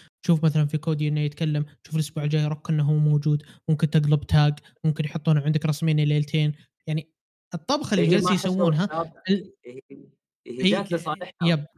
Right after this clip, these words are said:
Speaker 2: إنه صار الموضوع محمس،
Speaker 1: بالضبط.
Speaker 2: ولا هي الفكرة إنه ما كانت إنه لا خلاص كودي خليك على الدكة، ذا روك موجود، عيال العم إحنا اللي بنلعب، لكن الموجة العكسية هي اللي خلت الوضع يشعل.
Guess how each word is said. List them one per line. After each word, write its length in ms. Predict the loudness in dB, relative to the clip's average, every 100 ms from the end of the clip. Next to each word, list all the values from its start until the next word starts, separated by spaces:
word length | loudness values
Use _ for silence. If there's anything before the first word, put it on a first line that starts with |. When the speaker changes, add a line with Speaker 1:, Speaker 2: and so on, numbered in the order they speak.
| -16
Speaker 2:
إنه 140 | -16 -12
صار 180 | -12 -10
الموضوع 280 | -10 -8 -8
محمس، 500 | -8 -10 -12 -12 -10
Speaker 1:
بالضبط. 200 | -6 -6
Speaker 2:
ولا 100 | -6
هي 40 |
الفكرة 420 | -10 -10 -10 -10 -10
إنه 140 | -8
ما 160 | -8 -8
كانت 400 | -8 -10 -10 -14
إنه 200 | -12 -10
لا 160 | -10
خلاص 320 | -10 -12 -10
كودي 300 | -8 -6 -8 -10 -12
خليك 240 | -12 -12 -12
على 120 | -12
الدكة، 540 | -10 -12 -8 -8 -8 _ _ _ -8
ذا 80 | -6
روك 200 | -6 -8
موجود، 540 | -8 -6 -4 -4 -4
عيال 280 | -6 -4 -6
العم 320 | -6 -6 -8
إحنا 140 | -8
اللي 140 | -8 -8
بنلعب، 380 | -8 -10 -12 -16 _ _ _ -10
لكن 500 | -8 -8 -6 -8 -6
الموجة 540 | -4 -4 -2 -4 -4
العكسية 600 | -6 -8 -8 -6 -4 -2
هي 200 | -4 -4
اللي 140 | -4 -6
خلت 440 | -6 -6 -6 -8
الوضع 340 | -12 -10 -10 -10
يشعل. 540 | -10 -10 -10 -10